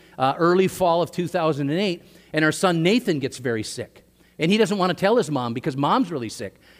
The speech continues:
but he just thinks he's got the flu or something. Finally, late in the day Saturday, he starts throwing up uncontrollably. Thirty minutes before we start our Saturday night service, which we had back then, so Cindy calls me. She's not feeling good, but she says,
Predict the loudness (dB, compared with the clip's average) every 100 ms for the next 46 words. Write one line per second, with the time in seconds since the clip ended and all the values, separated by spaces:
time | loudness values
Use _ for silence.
0 | _ 0 2 0 0 -2 -2 -4 -4 -2
1 | -2 -2 -6 0 2 2 0 -6 -6 -14
2 | -20 -20 -4 0 2 2 0 0 2 2
3 | 2 0 0 0 0 2 2 2 0 -2
4 | -2 -4 -4 -4 -4 -2 0 0 -2 -2
5 | -6 -6 -10 -6 -4 -4 -8 -14 _ _
6 | -20 _ 2 4 4 4 2 0 -2 -4
7 | 0 0 -2 0 0 2 -2 0 2 2
8 | 0 -2 -4 -2 0 0 -6 -16 -4 -2
9 | 0 2 2 4 2 0 0 -2 -4 -10
10 | -20 _ -4 0 2 2 2 2 2 0
11 | -2 -2 -4 -4 0 0 2 0 -4 -6
12 | -10 -10